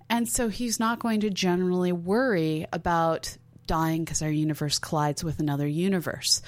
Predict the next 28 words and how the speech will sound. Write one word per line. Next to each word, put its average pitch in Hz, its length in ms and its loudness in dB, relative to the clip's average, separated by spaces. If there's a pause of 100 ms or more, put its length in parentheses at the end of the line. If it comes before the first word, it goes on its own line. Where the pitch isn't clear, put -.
(220)
So - 160 0
yeah, 311 500 4
it's 220 220 0
possible. - 600 0 (380)
Any 262 280 2
given 233 380 0
one 220 180 2
of 196 80 2
us 165 220 0
might 175 300 0
die 165 300 2
crossing 156 520 -2
the 151 60 0
street 151 320 0
in 156 60 -4
New 160 100 0
York 170 240 0
City, 269 380 0
and 180 160 -4
people 240 340 -2
do 220 280 0
die 220 300 2
that 156 240 -4
way. - 320 -4 (920)
But 220 180 0
our 247 260 0
entire 226 560 0
planet 208 680 -2